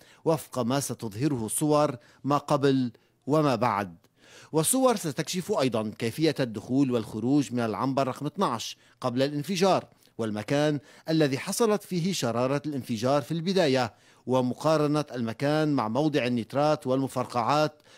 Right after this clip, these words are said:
وما إذا كان هناك من مواد متفجرة أيضا. ويقول خبير متفجرات لصوت بيروت انترناشونال أن الصور القليلة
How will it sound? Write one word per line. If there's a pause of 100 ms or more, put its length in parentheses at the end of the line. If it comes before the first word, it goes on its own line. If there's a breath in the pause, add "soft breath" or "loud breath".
(100)
وما
إذا
كان
هناك
من
مواد
متفجرة
أيضا. (460 soft breath)
ويقول
خبير
متفجرات
لصوت
بيروت
انترناشونال (400 loud breath)
أن
الصور
القليلة